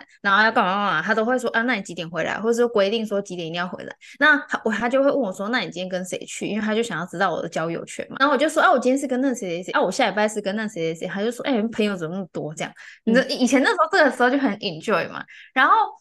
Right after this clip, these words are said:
Speaker 1: 后来就是，呃，已经跳脱，比如说大学毕业以后，然后可能进入职场了，还是会有跟学生时期的同学的连结啦。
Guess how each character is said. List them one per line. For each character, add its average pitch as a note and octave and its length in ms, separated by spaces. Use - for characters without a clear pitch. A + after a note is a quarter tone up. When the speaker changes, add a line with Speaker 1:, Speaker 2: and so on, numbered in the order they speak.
Speaker 1:
后 A4 320
来 F3+ 260
就 A3+ 140
是， C#4+ 300
呃， F3 400
已 G#3 120
经 A#3+ 180
跳 C#4 300
脱， G#3+ 160
比 G#3 80
如 G#3+ 80
说 B3 80
大 A#3+ 240
学 G3 220
毕 G#3+ 180
业 G#3+ 120
以 - 180
后， - 240
然 G#3 120
后 C4+ 160
可 G#3+ 120
能 F3+ 120
进 A#3+ 140
入 B3+ 140
职 F3+ 200
场 - 240
了， C2+ 120
还 A#3+ 220
是 F4+ 160
会 E4+ 200
有 F3+ 160
跟 A3 240
学 F#3 280
生 G#3 100
时 G3+ 300
期 F#3+ 180
的 F3 100
同 F3+ 320
学 F3 320
的 F3 140
连 E3 380
结 - 260
啦。 C#2+ 180